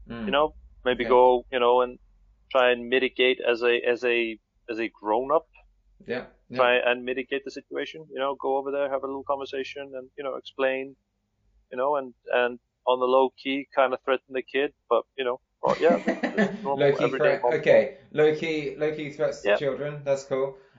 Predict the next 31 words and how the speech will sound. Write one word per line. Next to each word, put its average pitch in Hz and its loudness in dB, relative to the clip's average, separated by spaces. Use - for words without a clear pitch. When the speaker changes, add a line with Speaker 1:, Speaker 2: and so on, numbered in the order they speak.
Speaker 1:
Um, 143 -2
say 156 2
Speaker 2:
Yeah. 220 -2
Speaker 1:
like, - -6
Speaker 2:
Yeah. - -4
Speaker 1:
okay, 143 0
a 120 -2
bit 135 4
later 160 0
now, 147 -4
like, 123 -4
your 131 -8
daughter 127 -6
got 165 -2
out 123 -2
of 110 -8
school, 139 0
got 131 -4
a - -8
house, 135 -8
like, 113 -2
or 127 4
flat, 139 -2
Speaker 2:
Mm-hmm. 151 -12
Speaker 1:
a 104 -18
flat. 101 -6
Let's 135 -4
say 156 -2
flat. 90 -6
She's, 101 -12
like, 101 -8